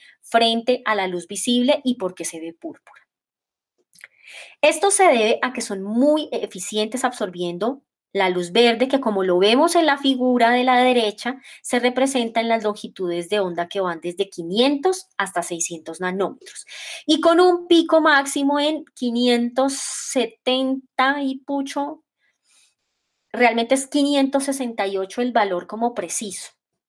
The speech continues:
ya determinado, pues, a través de las condiciones espectrofotométricas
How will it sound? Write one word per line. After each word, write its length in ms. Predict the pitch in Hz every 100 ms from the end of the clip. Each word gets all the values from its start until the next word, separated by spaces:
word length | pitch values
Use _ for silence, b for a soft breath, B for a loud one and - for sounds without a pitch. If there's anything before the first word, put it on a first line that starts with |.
| _ _ 175
ya 280 | 180 175 175
determinado, 760 | 196 202 214 214 180 175 208
pues, 180 | 202 185
a 60 | 170
través 320 | 160 160 160
de 120 | 160
las 140 | 175
condiciones 600 | - 185 175 - 165 165
espectrofotométricas 1200 | 180 - 180 180 - 175 165 165 165 165 170 -